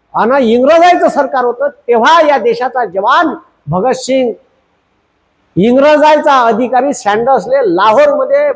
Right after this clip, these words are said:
उडून टाकते. हे साधं काम नाही आहे. भगतसिंग चंद्रशेखर आझादांची संघटना होती,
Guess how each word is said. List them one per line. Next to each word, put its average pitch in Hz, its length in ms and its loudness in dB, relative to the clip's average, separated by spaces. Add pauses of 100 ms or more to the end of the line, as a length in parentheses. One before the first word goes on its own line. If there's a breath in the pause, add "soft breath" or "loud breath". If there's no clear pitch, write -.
(540)
उडून 247 280 0
टाकते. 220 360 -8 (1600)
हे - 80 -2
साधं 165 320 -2
काम 214 280 -2
नाही 214 180 -6
आहे. - 140 -16 (720)
भगतसिंग 247 540 0
चंद्रशेखर 240 720 -2
आझादांची 220 840 -2
संघटना 233 540 -2
होती, 220 380 -2